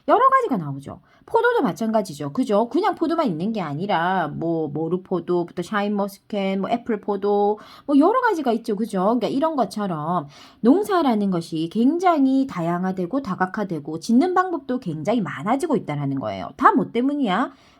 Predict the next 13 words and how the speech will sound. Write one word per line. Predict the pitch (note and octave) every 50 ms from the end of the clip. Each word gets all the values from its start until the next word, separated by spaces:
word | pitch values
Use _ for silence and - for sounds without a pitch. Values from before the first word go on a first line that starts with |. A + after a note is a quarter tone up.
| _
많이 | - E3+ D#3 F3 E3+ F#3+ B3 E4 E4+ -
팔기 | - G#4+ G#4+ G4+ G4 G4+ E4+
위해서야. | F#3+ D3 C#3+ C#3+ C#3+ D3+ C#3+ C#3+ C#3+ C#3+ - _ _ _ _ - -
많이 | - F#3+ A3 C4+ F4+ -
판다라는 | - A#4+ A4+ A4 A#4 A4 G#4 F#4 D4 C4+ A#3+ A#3
게 | C4 D4+ F4
무슨 | B3+ E3 C#3+ F3+ G3
농업이야? | G3+ G#3 G#3 A3 G#3 G#3 E3+ D#3 F#3 B3+ C#4+ -
상업적 | - - E4+ F4 E4 C#4 C#4 - F#3+
농업인 | F#3 D#3 D3 C#3+ C#3+ C#3+ C#3 C#3
거지. | C3 B2+ C3 - C#3
그치? | - E3+ - - D3+ D#3 F#3 B3 C#4 C#4+
그래서 | - D3+ C#3+ C#3+ C#3+